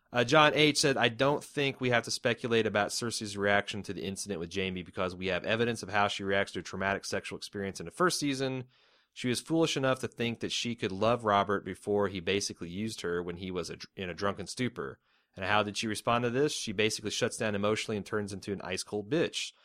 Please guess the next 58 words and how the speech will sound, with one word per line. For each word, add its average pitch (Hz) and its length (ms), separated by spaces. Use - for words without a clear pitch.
So - 80
it's 101 120
no 117 120
surprise 147 420
she 127 100
does 110 160
the 101 60
same 113 240
thing 110 180
to 95 60
Jaime 107 200
in 95 80
their 104 140
scene 87 260
together. 65 500
What 92 140
else - 180
is - 60
she 117 100
supposed 85 340
to 82 60
do? 69 400
Queen 117 240
Regent 107 340
or 92 60
not, 107 280
she 110 160
isn't 175 180
in 190 40
a 180 40
position 135 480
to 113 100
do 104 140
anything 104 280
about 80 340
it. 62 120
All 101 140
she 107 120
can 107 120
do 110 200
is 95 100
turn 110 180
up 107 120
the 92 80
bitch 110 260
meter 113 200
to 95 100
eleven 127 340
and 87 160
pour 110 240
another 107 220
drink." 69 420
That's 202 160
kinda 220 180
my 143 180
take 85 280
on 85 160
it. 120 160